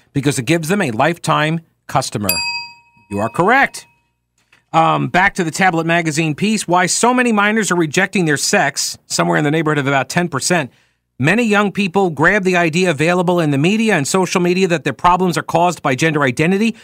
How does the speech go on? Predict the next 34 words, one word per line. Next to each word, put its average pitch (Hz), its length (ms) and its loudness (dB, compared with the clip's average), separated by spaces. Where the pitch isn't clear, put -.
and 139 140 0
will 131 80 0
be 165 100 0
solved 269 480 0
if 151 160 0
others 151 200 0
start 160 260 0
to 156 60 -4
see 151 200 0
them 170 100 0
as 147 140 -4
members 147 240 0
of 160 80 -2
the 180 100 0
other 180 120 -2
sex. - 460 -2
But 156 120 0
that 156 120 0
does 151 140 -4
not 170 160 2
work. 220 380 0
According 143 340 -2
to 131 100 -8
Doctor 139 420 0
Katyala, 214 720 0
a 123 80 -2
balance 190 480 0
of 180 140 -2
mind 143 640 0
does 170 240 0
not 196 260 0
come 220 300 0
from 165 240 0
making 165 380 0